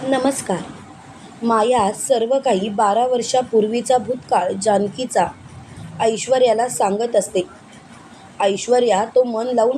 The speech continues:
ऐकत असते. त्यावेळेला ऐश्वर्या म्हणते, "हे सर्व घडलं?" त्यावेळेला लगेच माया बोलते, "हो."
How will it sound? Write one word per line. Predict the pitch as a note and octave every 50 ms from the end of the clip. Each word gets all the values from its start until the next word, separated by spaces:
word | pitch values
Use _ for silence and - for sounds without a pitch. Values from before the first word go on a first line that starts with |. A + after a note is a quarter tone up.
| -
ऐकत | G#3 G#3+ G#3 G3+ - A#3 A#3 A#3
असते. | G#3+ G3 - - G3 G3+ - - - - - - - - - - - - - - - - - -
त्यावेळेला | C4+ C4+ C#4 C#4+ C#4+ D4 D4
ऐश्वर्या | C#4+ A3+ G#3 G#3 - - B3 C4 C4+ C4+ C4+
म्हणते, | C4+ C4+ C4+ C4+ - G3+ F#3+ G3+ G#3+ G3+
"हे | - B3 C4+
सर्व | C4+ - - B3+ G#3 G3+ A3 C4 C#4
घडलं?" | C4+ A3+ B3+ C4+ C4+ C4+ C4+ A#3 - - - - - - - - - - - - - - - - -
त्यावेळेला | A#3 A#3 A#3 A#3+ B3 A#3+ B3+ C4 A#3+ G#3 G3 G3 G3 - - - -
लगेच | A3 A#3 G#3+ G#3+ A3+ A3 A3+ A#3 - -
माया | A3+ A3 G#3 G3+ A3 A#3+
बोलते, | A#3 A3+ A3+ G#3+ A3 B3 B3
"हो." | G#3 - A#3 A3+ G#3+ F#3 -